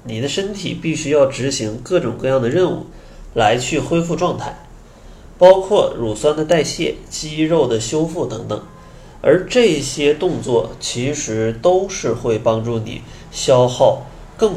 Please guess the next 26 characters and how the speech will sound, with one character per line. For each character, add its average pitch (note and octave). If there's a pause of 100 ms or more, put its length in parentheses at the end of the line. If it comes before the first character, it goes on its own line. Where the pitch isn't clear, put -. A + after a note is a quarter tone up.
(140)
多 D#3+
的 C3+
能 F#2
量 C3+
的， - (400)
因 D3+
为 F3
这 F#3+
些 D#3
代 E3
谢 D3+
过 C#3+
程 G#2+
它 -
也 G#2+
需 -
要 G#2+ (120)
氧 G#2+ (100)
气 -
的 D3+
参 C3
加， C3+ (600)
所 F#3
以 F#3
说 D#3
呢， D3